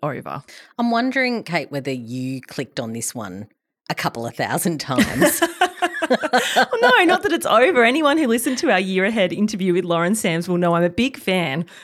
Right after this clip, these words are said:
Speaker 1: of coastal grandma.
Speaker 2: <laughs>
Speaker 1: It's beige and white.
Speaker 2: Yep.
Speaker 1: And that's pretty much it.
Speaker 2: Neutrals.
Speaker 1: Neutrals,
Speaker 2: Think
Speaker 1: yeah.
Speaker 2: neutrals. And look, back when I worked with the guy from the Netherlands,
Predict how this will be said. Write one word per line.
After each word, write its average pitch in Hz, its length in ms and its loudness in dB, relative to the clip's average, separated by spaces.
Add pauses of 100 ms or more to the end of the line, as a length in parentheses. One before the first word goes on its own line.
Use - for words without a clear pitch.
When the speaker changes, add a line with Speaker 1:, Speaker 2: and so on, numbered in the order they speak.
(200)
Speaker 1:
of 247 100 0
coastal 196 380 2
grandma. 170 540 0
Speaker 2:
<laughs> - 40 -10
Speaker 1:
It's 202 160 0
beige 226 540 0 (320)
and 165 160 -4
white. 185 400 -6 (400)
Speaker 2:
Yep. 151 100 0
Speaker 1:
And 190 100 0
that's - 160 -6
pretty 247 220 -2
much 277 180 -4
it. 156 60 0
Speaker 2:
Neutrals. 120 480 -4
Speaker 1:
Neutrals, 302 460 -2
Speaker 2:
Think 220 180 2
Speaker 1:
yeah. - 220 2
Speaker 2:
neutrals. 196 840 0 (240)
And 220 120 2
look, 214 120 4
back 294 280 -2
when 302 240 0
I 208 160 2
worked 151 280 -2
with 147 120 -4
the 151 40 -8
guy 127 300 -2
from 123 220 -4
the 113 60 -4
Netherlands, 135 680 -2